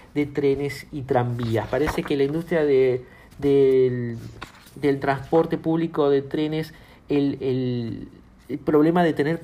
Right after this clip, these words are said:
cómo, de tener que transmitir y coordinar llegadas, arribos, múltiples rutas en dos dimensiones, utilizando más de cuatro variables, porque está la variable de ruta, la variable de arribo, la variable de estaciones,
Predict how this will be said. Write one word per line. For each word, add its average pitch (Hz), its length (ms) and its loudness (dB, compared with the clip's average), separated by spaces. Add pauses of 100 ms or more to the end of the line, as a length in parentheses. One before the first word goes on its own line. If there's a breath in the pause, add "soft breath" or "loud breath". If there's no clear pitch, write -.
cómo, 196 400 0
de 151 80 -8
tener 175 220 -2
que 208 60 -2
transmitir 156 840 -2
y 151 80 -6
coordinar 147 680 0 (640 soft breath)
llegadas, 151 600 4
arribos, 143 720 0 (220 loud breath)
múltiples 175 680 0
rutas 139 600 -2 (400 soft breath)
en 143 300 2
dos 180 220 2
dimensiones, 160 880 0 (720 soft breath)
utilizando 151 600 0
más 180 320 4
de 156 120 0
cuatro 127 840 2
variables, 131 480 2
porque 127 240 -6
está 135 260 2
la 127 340 -6
variable 143 380 0
de 131 120 0
ruta, 185 300 0
la 135 120 2
variable 135 400 2
de 131 160 4
arribo, 175 360 2
la 135 120 4
variable 139 360 0
de 131 80 2
estaciones, 151 640 0